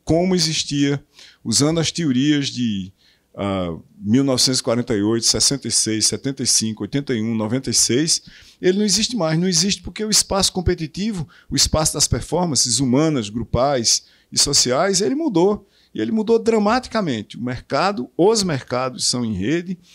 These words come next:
habilitados por plataformas, em cima de comunidades, e as leis desses mercados são diferentes. Tem uma coisa que a gente menciona no livro, que são efeitos de rede, que é um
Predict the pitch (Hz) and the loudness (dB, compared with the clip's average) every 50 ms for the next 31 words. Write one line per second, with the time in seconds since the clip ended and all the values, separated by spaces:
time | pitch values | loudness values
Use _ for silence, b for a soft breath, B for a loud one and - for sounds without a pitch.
0 | B B B B - 117 135 175 185 175 - - 143 143 139 - - - - 123 | B B B B -8 -4 -2 -2 -2 -2 -2 -2 -4 -4 -2 -2 -4 -2 0 -2
1 | 123 120 - 101 - - 110 - 180 185 - - 165 - 165 - - - 175 185 | -2 -2 -6 -10 -8 -6 -4 -2 -2 -2 -4 -2 -2 -2 0 2 2 2 2 0
2 | 190 170 156 - - 139 123 113 110 95 90 110 127 151 160 147 - B B B | -2 -4 -6 -6 -4 -4 -2 -2 -4 -4 -4 -4 -4 -4 -4 -6 -8 B B B
3 | B B - - - 180 165 127 110 113 127 139 175 208 247 262 233 196 196 180 | B B -6 -4 -2 -2 -2 -2 -4 -4 0 2 4 4 4 2 0 0 0 2
4 | 156 - 160 147 143 135 120 - - - 143 156 190 180 175 - - - 180 180 | 2 2 0 0 -4 -4 -8 -8 -6 -6 -4 -4 -4 -4 -2 0 0 0 0 0
5 | 185 170 160 - - 131 98 95 92 - - - - - - _ _ B B B | -2 -4 -6 -6 -6 -4 -4 -6 -8 -10 -12 -14 -14 -14 -16 _ _ B B B
6 | B B B B _ 160 165 180 196 190 185 160 - - 143 143 135 127 120 - | B B B B _ 0 2 2 2 4 2 2 0 0 0 0 0 0 -2 -4
7 | 120 107 120 117 113 - 113 113 110 - - - 113 123 147 170 170 139 117 104 | -2 0 0 -2 -2 -2 -2 0 2 2 2 2 2 0 0 0 0 -2 -2 -2
8 | 98 98 107 135 170 175 139 113 90 - - b b b b b b - - - | -2 -2 -2 -2 -2 -2 -4 -6 -10 -12 -14 b b b b b b -2 0 0
9 | - 127 127 127 - - - - 143 151 147 147 120 95 101 92 87 95 113 143 | 2 2 2 2 2 2 0 2 2 2 2 -2 -6 -8 -6 -4 0 0 2 2
10 | 170 165 139 110 92 - - 113 104 107 104 101 95 92 90 | 2 0 -2 -4 -12 -10 -8 -6 -6 -4 -4 -6 -6 -8 -10